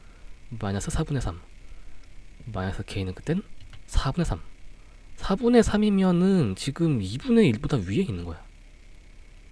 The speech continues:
그림이 잠깐 좀, 좀 그림 이상하게 한데, 지금 그러니까 지금 G 제로는 절대값 G 제로가 일이죠. 이건 필요 없으니까 지우고. 그러니까 이렇게 돼 있고 점근선은 이분의 일, 만나는 건 일. 사분의 삼, 마이너스 K는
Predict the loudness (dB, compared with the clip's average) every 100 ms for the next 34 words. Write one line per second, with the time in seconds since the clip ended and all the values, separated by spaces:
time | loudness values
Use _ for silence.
0 | -20 -20 -20 -20 -20 -20 -16 -10 0 2
1 | 2 0 -2 -4 -4 -10 -20 -10 -10 -4
2 | -2 -2 0 0 0 -2 -2 -4 -4 -4
3 | -4 -2 -4 -4 -12 -14 -14 -16 -16 -16
4 | -12 -8 -6 -2 4 4 4 0 -4 -4
5 | -2 0 -2 -2 0 2 2 2 0 0
6 | -2 -2 -8 -8 -6 -6 -4 -2 -2 -2
7 | -6 -6 -6 -8 -12 -14 -14 -16 -20 -12
8 | -4 -2 -2 -4 -2 -2 -2 0 0 0
9 | -2 -2 -4 -16 -16 -8 -4 0 0 0
10 | 0 0 0 -2 0 2 2 0 -8 -18
11 | -10 -6 -2 -2 -2 -2 -2 -2 0 -2
12 | -2 -12 -20 -20 -20 -6 -2 2 2 6
13 | 6 6 4 2 0 0 0 2 2 2
14 | 2 -2